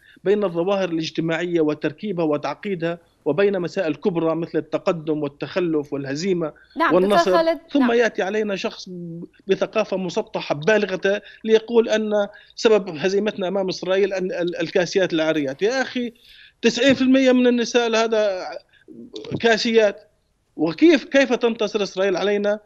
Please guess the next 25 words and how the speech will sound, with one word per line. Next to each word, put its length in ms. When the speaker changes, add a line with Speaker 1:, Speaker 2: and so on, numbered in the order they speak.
Speaker 1:
معنى 240
ذلك 380
وكلهم 440
عاريات؟ 440
يعني 120
شو 160
العلاقة 440
ال-، 280
شو 60
Speaker 2:
نعم. 100
Speaker 1:
العلاقة 280
التافهة؟ 360
Speaker 2:
كل 60
الشكر. 460
Speaker 1:
إزاحة 420
المسألة 520
وإزاحة، 560
إزاحة 420
القضية 480
إلى، 440
إلى، 240
إلى، 500
إلى 140
منطقة 440
تمامًا 600